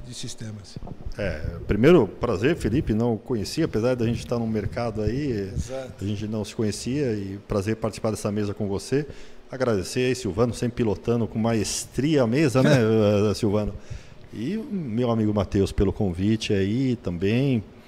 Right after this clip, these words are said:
Speaker 2: eh, a Karen aqui da Avante, aqui também me abordou lá, então muito obrigado. E vocês que aguentaram a gente até agora, espero que a gente tenha contribuído com alguma coisa.
Speaker 1: Isso aí.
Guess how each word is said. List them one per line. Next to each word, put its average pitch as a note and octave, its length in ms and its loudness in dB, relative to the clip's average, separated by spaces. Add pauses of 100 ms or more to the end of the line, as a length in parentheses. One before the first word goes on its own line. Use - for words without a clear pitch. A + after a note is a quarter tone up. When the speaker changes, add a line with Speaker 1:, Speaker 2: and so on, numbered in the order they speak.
(260)
Speaker 2:
eh, F#2 260 -4
a F2+ 60 -8
Karen A#2 480 2
aqui G#2+ 180 -4
da G2+ 120 0
Avante, A2 380 -2
aqui - 140 -12
também A2 240 0
me G#2+ 60 2
abordou G#2 420 -2
lá, G#2+ 260 -6
então A#2+ 240 -2
muito A2+ 200 -4
obrigado. G#2+ 420 -2
E E3 60 -10
vocês D#3+ 440 -4
que F#3+ 300 -8
aguentaram A#2 420 -4
a G2+ 40 -2
gente A2+ 200 -6
até B2 120 -2
agora, A2 340 -4
espero B2 320 -6
que A#2+ 80 -8
a C3+ 40 -2
gente C3 100 -4
tenha C#3+ 160 0
contribuído C3+ 680 0
com D3 100 2
alguma C#3+ 260 2
coisa. F2+ 320 0 (120)
Speaker 1:
Isso - 220 -10
aí. C3+ 120 -10